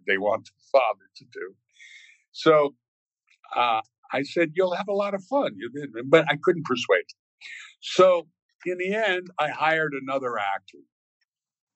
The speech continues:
who was a good actor. I was very happy to have him to play the part. Well, he got covid the day of the thing.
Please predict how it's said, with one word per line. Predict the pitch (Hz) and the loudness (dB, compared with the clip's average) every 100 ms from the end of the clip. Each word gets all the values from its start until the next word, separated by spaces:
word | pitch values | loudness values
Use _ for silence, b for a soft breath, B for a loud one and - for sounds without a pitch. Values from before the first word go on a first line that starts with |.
| _ - - | _ -20 -2
who | 131 | 2
was | 139 147 | 2 0
a | |
good | 175 220 | 2 4
actor. | 220 247 302 202 - _ _ _ _ _ - | 4 2 0 -10 -12 _ _ _ _ _ -6
I | 110 | -4
was | 123 | -2
very | 120 120 127 | 0 2 2
happy | 117 123 123 | 2 0 -2
to | 123 120 | -2 0
have | 156 170 | 0 -2
him | - _ _ _ b b b - | -8 _ _ _ b b b -12
to | 107 | -6
play | 104 120 | 4 4
the | 110 117 | 4 2
part. | 147 180 90 _ _ _ _ | 4 4 2 _ _ _ _
Well, | - 151 151 156 _ _ | 6 6 6 0 _ _
he | - 160 165 | 0 2 4
got | 165 160 160 | 4 2 0
covid | 190 196 190 107 - _ _ 117 | 2 2 -2 -12 -20 _ _ -12
the | 123 | -10
day | 120 127 131 127 120 | -2 0 0 -2 -4
of | 117 113 | -6 -6
the | 120 | -4
thing. | 120 165 95 | 2 2 0